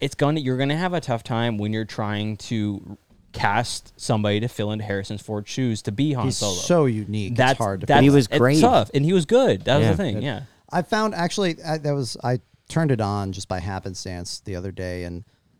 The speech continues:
Speaker 2: for the first time, I actually saw that dude as Han Solo, and I think it fit. Like, I, I can see their vision.
Speaker 1: Yeah.
Speaker 2: It just, it, it w-, I think Han Solo in a movie was so recent, you know, Harrison Ford, before that, that, like, it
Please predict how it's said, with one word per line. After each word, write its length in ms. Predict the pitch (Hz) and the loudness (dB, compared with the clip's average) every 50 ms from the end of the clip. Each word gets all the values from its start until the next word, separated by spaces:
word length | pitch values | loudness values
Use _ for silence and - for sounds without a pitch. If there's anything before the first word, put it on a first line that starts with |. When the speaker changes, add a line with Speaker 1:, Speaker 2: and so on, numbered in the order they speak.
| _ _ _ | _ _ _
Speaker 2:
for 140 | - 135 131 | -2 -2 -2
the 60 | 110 | -2
first 340 | - - 147 151 156 139 - | -2 0 0 0 0 0 0
time, 360 | - 135 131 131 135 139 143 - | -2 0 0 0 0 -2 -4 -4
I 100 | 131 113 | -6 -4
actually 340 | 113 131 - - - 185 151 | -4 -4 -4 -4 -2 -2 -2
saw 440 | - - - - 117 101 104 110 117 | -2 -4 -2 0 0 2 2 2 0
that 180 | 131 131 123 | 0 -2 -2
dude 360 | - 139 139 143 143 135 - - | -2 -2 -2 0 0 -2 -4 -6
as 360 | - 104 101 104 104 101 95 - | -8 -6 -4 -4 -4 -4 -6 -6
Han 240 | - 101 92 92 92 | -8 -8 -8 -8 -8
Solo, 580 | 92 - 113 104 104 110 120 123 127 127 131 | -8 -8 -8 -6 -6 -6 -6 -6 -6 -6 -8
and 160 | - 127 113 110 | -8 -8 -6 -6
I 60 | 113 | -6
think 180 | - 208 185 | -4 -6 -6
it 80 | - - - | -6 -8 -8
fit. 180 | - 90 - _ _ - | -8 -10 -10 _ _ -10
Like, 240 | - 113 104 98 - - | -8 -8 -6 -8 -8 -6
I, 140 | - 156 180 - - | -4 -4 -4 -2 -4
I 80 | 208 | -6
can 140 | - 254 202 | -4 -6 -6
see 160 | - - 185 | -6 -4 -4
their 160 | 151 139 117 | -2 -2 -4
vision. 440 | 104 110 98 95 87 113 110 110 113 - _ - | -2 -4 -6 -4 -4 -4 -4 -6 -6 -8 _ -14
Speaker 1:
Yeah. 200 | 220 254 - 117 110 - _ _ | -12 -12 -10 -12 -14 -16 _ _
Speaker 2:
It 140 | - 151 - | -2 -2 0
just, 260 | - 170 - - - _ _ _ _ _ _ _ | 0 -2 -2 -4 -8 _ _ _ _ _ _ _
it, 140 | 147 147 - | -20 -18 -10
it 120 | - 185 | -6 -4
w-, 160 | 185 165 170 185 | -4 -2 -2 -2
I 60 | - 165 | -2 -2
think 300 | 127 185 208 190 - - _ _ _ _ - - | 0 0 -2 -2 -6 -16 _ _ _ _ -12 -6
Han 300 | - 160 160 175 180 170 | -2 0 0 2 0 0
Solo 460 | - - 175 160 160 156 156 147 143 | 0 0 2 2 4 4 4 2 2
in 140 | - 131 123 | 0 -2 -2
a 60 | 117 113 | -2 -2
movie 600 | 113 117 135 156 160 156 143 117 117 98 95 95 | 0 2 4 6 6 6 4 2 -2 -4 -4 -6
was 160 | 90 101 95 | -8 -8 -8
so 240 | - - - 127 117 | -6 -4 -2 -2 0
recent, 640 | 113 104 101 107 117 120 - - 143 143 139 - - _ _ | -2 -2 -4 -4 -4 -4 -4 -4 -4 -6 -6 -8 -12 _ _
you 100 | - 113 | -10 -8
know, 60 | 101 | -6
Harrison 400 | 95 104 113 107 107 - - 104 | -4 -4 -4 -4 -4 -6 -8 -12
Ford, 380 | - - 113 113 117 120 127 135 _ _ _ _ _ _ _ _ - | -8 -6 -6 -4 -4 -4 -6 -8 _ _ _ _ _ _ _ _ -14
before 340 | 113 104 - - 117 117 123 | -14 -12 -8 -6 -4 -4 -2
that, 400 | 131 139 143 147 143 - - 98 | -2 -2 -4 -4 -6 -8 -10 -10
that, 160 | 113 113 110 | -8 -8 -8
like, 480 | 113 110 107 101 98 - - - - _ _ _ _ _ - | -6 -6 -6 -6 -6 -10 -12 -18 -20 _ _ _ _ _ -10
it 140 | 127 110 | -10 -10